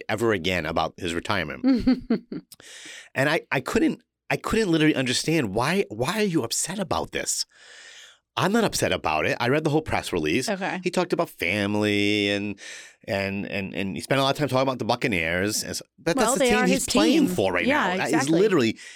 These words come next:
Speaker 1: he's
Speaker 2: How would
Speaker 1: thinking,
Speaker 2: they feel if he
Speaker 1: when he
Speaker 2: talked
Speaker 1: left,
Speaker 2: all about the Patriots the whole time?
Speaker 1: exactly. When he left New England, he did a big thing at that time. And I'm sure he's gonna do something more to talk about New England. But people were really angry about this on social media.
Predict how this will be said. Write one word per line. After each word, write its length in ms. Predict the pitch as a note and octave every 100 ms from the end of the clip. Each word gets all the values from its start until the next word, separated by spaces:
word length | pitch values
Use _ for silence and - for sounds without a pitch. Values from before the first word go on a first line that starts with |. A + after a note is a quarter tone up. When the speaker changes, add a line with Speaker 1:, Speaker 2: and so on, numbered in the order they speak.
| - -
Speaker 1:
he's 140 | G3
Speaker 2:
How 100 | D4+
would 100 | D#4
Speaker 1:
thinking, 120 | A#3 E4+
Speaker 2:
they 20 |
feel 260 | D#4 A3 F#3+
if 80 |
he 60 | G#3+
Speaker 1:
when 60 | -
he 40 |
Speaker 2:
talked 100 | B3
Speaker 1:
left, 100 | B3+
Speaker 2:
all 100 | B3
about 180 | A#3+ A#3+
the 60 |
Patriots 420 | - C4 D4 G3+ G3+
the 60 |
whole 80 | G3+
time? 80 | A#3+
Speaker 1:
exactly. 340 | A#3 C#3+ G#2+ F2+
When 140 | B2
he 40 | C#3+
left 220 | G#3 G#3
New 160 | B2+
England, 480 | D3 G3 G2 E2+ C3 - _ _ _ _ -
he 100 | E3
did 180 | F3
a 40 | F3
big 200 | C#3 -
thing 220 | A2+ B2+
at 100 | C3+
that 180 | C#3+ C#3+
time. 420 | D#3+ A#3 - -
And 80 | B2+
I'm 80 | D#3+
sure 200 | - A#3
he's 120 | G3
gonna 160 | D#3+ D3
do 120 | B2
something 420 | - A2+ - G2+
more 400 | F#2 G2+ A2 D2+
to 60 | F2
talk 240 | F#2 G2
about 320 | G2+ F#2 F#2+ G2
New 200 | G#2+ A2
England. 380 | D3+ - - _ _ - - -
But 140 | -
people 300 | - B3 E4+
were 180 | B2 A2+
really 720 | A2 G2 D#3+ F#3 - - - _ _ _ -
angry 320 | G#3+ A3 D3+
about 260 | D2 D#2 D2
this 200 | - -
on 140 | A2+ G2
social 240 | A2+ G#2+
media. 280 | C#3 -